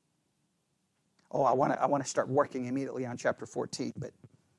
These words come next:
I'm not, I'm not, I'm not. I want to, all right? Now, look at, and I've got, I've got a bunch of notes on chapter fourteen, right? I mean,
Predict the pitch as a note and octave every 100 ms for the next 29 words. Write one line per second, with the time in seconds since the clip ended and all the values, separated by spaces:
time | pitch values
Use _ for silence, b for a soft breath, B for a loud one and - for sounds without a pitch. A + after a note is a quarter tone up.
0 | _ _ G#2 A2 B2 A#2 G2 - A2 G2+
1 | - - - - A#2+ A#2 - - - _
2 | - G2+ A#2 F3 - _ _ _ _ _
3 | D#3+ B2+ - - _ _ _ _ _ _
4 | _ _ _ _ _ - C#3+ F#3+ A#3+ -
5 | F#3 F#3+ G3 G3 G3 - - - - _
6 | _ _ _ _ _ _ - C#3+ E3 C#3
7 | D#3+ A2+ - - C#3 A#2 G#2+ - - -
8 | - _ - F3 D#3+ D3 - C#3+ B2 A#2
9 | - - - - C3+ A#2 B2 - A2 C3
10 | G#2+ - E2+ - _ _ C3+ B2+ C3 C#3+
11 | C3+ A#2 G#2+